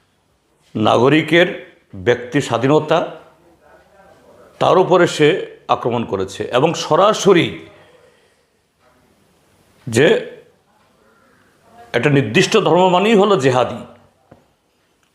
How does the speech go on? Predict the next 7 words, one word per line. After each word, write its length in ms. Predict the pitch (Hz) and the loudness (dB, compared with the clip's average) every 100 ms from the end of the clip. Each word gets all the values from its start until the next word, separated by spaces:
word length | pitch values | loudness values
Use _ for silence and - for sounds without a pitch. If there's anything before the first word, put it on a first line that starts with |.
| _ | _
তাদের 200 | 143 147 | -2 2
উপাসনালয় 680 | 151 147 165 160 185 165 180 | 2 2 0 2 2 4 4
মানেই 260 | 185 202 220 | 2 2 2
হলো 560 | 196 190 160 - - - _ _ _ _ | 4 4 2 -2 -12 -20 _ _ _ _
এটা 240 | 156 170 | -4 -2
সন্ত্রাসবাদীদের 600 | 156 147 147 160 156 139 131 | 0 -2 0 4 4 4 2
আখড়া, 500 | 117 - 110 - | 0 -2 -6 -6